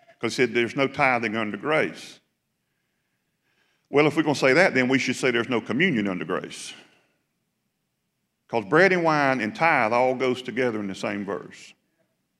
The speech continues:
The Lord gave bread and wine. Abram responded with a tithe. He's not paying him,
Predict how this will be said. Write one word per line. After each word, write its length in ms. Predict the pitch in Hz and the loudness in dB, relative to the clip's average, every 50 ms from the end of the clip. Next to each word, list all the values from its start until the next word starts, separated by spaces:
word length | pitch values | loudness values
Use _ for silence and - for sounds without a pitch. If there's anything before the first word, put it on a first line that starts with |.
| _ _ _ _ _ _ _ _ _ _ | _ _ _ _ _ _ _ _ _ _
The 80 | - 104 | -6 -2
Lord 280 | 110 131 156 165 127 113 | 0 2 2 0 0 0
gave 260 | 127 120 117 98 98 | 0 0 0 0 0
bread 260 | 123 120 117 113 107 | 2 4 4 4 2
and 120 | 104 107 | 2 0
wine. 580 | 117 135 151 135 117 104 101 104 104 107 - - - _ _ _ _ _ _ _ _ _ _ _ _ _ _ _ _ _ _ _ _ _ - | 0 0 0 0 0 0 -2 -2 -4 -8 -12 -16 -20 _ _ _ _ _ _ _ _ _ _ _ _ _ _ _ _ _ _ _ _ _ -2
Abram 320 | 120 131 139 120 123 117 107 | 0 0 0 0 -2 -2 -4
responded 500 | 101 - - 113 107 101 98 101 95 92 | -4 -6 -4 -4 -2 -2 -2 -4 -6 -8
with 200 | 95 92 - - | -10 -10 -10 -12
a 20 | |
tithe. 460 | 101 - - 139 123 85 80 78 80 82 | -12 -8 -6 -6 -6 -6 -8 -10 -12 -14
He's 180 | 104 104 107 120 | -14 -14 -10 -8
not 220 | 139 - - - | -8 -8 -8 -10
paying 340 | - - 147 175 175 131 110 | -10 -8 -6 -4 -4 -4 -4
him, 160 | 104 98 92 | -6 -8 -10